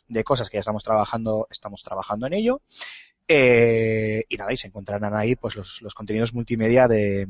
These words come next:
de F S Gamer, que creo que, eh, viene bien aclararlo, eh, pues más que nada también para que no, no se nos pierdan nuestros queridos suscriptores. Eh, dicho esto, eh, eh, pues Marc, Raúl, ya que Alfonso y Antonio nos han dado las, eh, claves de este F S Gamer, a vosotros os voy a preguntar,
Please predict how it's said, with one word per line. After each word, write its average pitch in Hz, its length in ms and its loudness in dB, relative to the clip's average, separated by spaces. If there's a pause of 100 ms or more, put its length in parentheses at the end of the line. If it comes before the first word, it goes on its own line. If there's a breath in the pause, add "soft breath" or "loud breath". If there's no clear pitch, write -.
(160)
de 98 580 -6
F 110 160 -8
S 107 160 -2
Gamer, 107 300 0 (100)
que 98 100 -14
creo 110 160 -4
que, 107 300 -2
eh, 98 180 -4
viene 110 200 2
bien 113 140 6
aclararlo, 117 580 6 (720 loud breath)
eh, 117 120 2
pues 104 160 -2
más 104 120 0
que - 60 -2
nada 107 220 4
también 104 180 -2
para 98 160 -4
que 107 80 -12
no, 107 460 -4
no 127 160 2
se 120 100 4
nos 110 100 0
pierdan 110 300 2
nuestros 104 440 -4 (360 loud breath)
queridos 120 300 6
suscriptores. 113 720 2 (340 loud breath)
Eh, 127 640 6
dicho 185 260 6
esto, 220 480 6
eh, 131 440 4 (160)
eh, 120 180 -2
pues 120 220 -12
Marc, 156 380 2
Raúl, 135 360 2
ya 139 140 2
que 139 200 0
Alfonso 139 360 -2
y 135 40 -2
Antonio 131 320 -6
nos 127 140 -10
han 135 80 -10
dado 131 140 0
las, 120 340 -2
eh, 113 140 -4
claves 135 340 2
de 135 80 -2
este 127 380 0
F 127 120 -4
S 123 140 -6
Gamer, 143 300 2
a - 20 6
vosotros 127 320 -4
os 127 80 -12
voy 135 100 0
a 131 60 2
preguntar, 131 480 2